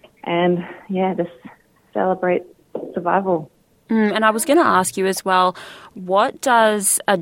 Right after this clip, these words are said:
Speaker 2: you know, Jan twenty-six mean to you, and how do you,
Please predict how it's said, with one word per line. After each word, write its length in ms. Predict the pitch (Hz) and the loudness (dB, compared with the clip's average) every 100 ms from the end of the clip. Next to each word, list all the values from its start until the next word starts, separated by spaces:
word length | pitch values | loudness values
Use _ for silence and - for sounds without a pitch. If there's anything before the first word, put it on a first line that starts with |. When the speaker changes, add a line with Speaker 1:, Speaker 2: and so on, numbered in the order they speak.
| - | 2
Speaker 2:
you 140 | 202 | 4
know, 80 | 180 | 4
Jan 300 | 170 180 180 | 4 2 2
twenty-six 720 | - 190 180 - 175 - - | 0 0 0 0 -2 -2 -4
mean 240 | 180 175 170 | 0 0 0
to 160 | 180 | -2
you, 380 | 175 170 175 95 | 0 2 0 -2
and 160 | - 185 | 0 0
how 220 | 175 175 | 2 0
do 160 | 170 185 | 0 -2
you, 560 | 170 170 170 170 165 | 0 0 2 0 -2